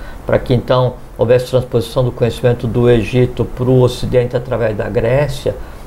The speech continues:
em preparação do movimento que ia acontecer Roma, é, Palestina, né, com a vinda do, do Jesus da, da igreja. Então tudo isso é, tudo isso é temporário, né?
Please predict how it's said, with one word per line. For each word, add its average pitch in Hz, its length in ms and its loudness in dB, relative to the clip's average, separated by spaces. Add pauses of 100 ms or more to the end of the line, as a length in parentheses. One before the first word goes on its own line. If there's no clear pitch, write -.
em 123 140 4
preparação 123 760 0
do 127 100 0
movimento 117 520 -2
que - 120 0
ia 120 60 4
acontecer 117 840 0 (240)
Roma, 113 640 2 (140)
é, 107 100 -4
Palestina, 113 960 -2 (280)
né, 127 220 -2 (280)
com 110 120 2
a 107 80 2
vinda 113 320 2
do, 104 360 0
do 101 240 -2
Jesus 104 500 -2
da, 117 220 0
da 98 160 2
igreja. 123 640 2 (1120)
Então 131 280 2
tudo 135 320 0
isso 139 340 0
é, 175 360 2 (160)
tudo 160 100 2
isso - 180 0
é - 40 2
temporário, 160 800 -2
né? 117 140 -4